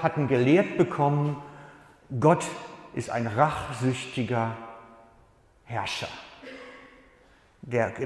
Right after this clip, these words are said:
ba-, unbarmherzig allen hinterhergeht, was nicht läuft, wie es laufen soll. Oder manchmal wurde auch als ein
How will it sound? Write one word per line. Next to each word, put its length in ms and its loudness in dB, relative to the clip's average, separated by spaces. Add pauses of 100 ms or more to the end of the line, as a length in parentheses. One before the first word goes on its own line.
(120)
ba-, 160 8
unbarmherzig 1160 6
allen 360 2
hinterhergeht, 880 0
was 220 0
nicht 180 -2
läuft, 460 2 (260)
wie 100 0
es 120 -2
laufen 360 6
soll. 280 6 (1600)
Oder 200 8
manchmal 520 8
wurde 260 12
auch 280 6
als 280 4
ein 220 2